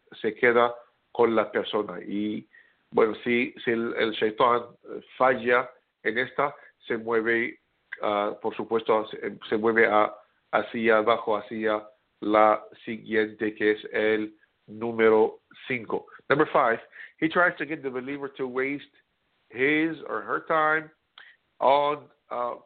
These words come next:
permissible matters of the dunya. Well, there are other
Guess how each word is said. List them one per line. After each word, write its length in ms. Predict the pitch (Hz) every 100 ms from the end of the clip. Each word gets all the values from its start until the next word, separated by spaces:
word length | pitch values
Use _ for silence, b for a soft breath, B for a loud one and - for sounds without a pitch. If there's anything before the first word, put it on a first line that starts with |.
| _
permissible 840 | 127 120 123 143 147 127 143 - _ _ _ _ _ _ _ _ _ -
matters 400 | 127 127 135 127
of 120 | 123 110
the 60 |
dunya. 420 | 110 123 104 95 - _ B B B _
Well, 180 | - 107
there 180 | 110 117
are 80 | 120
other 180 | 120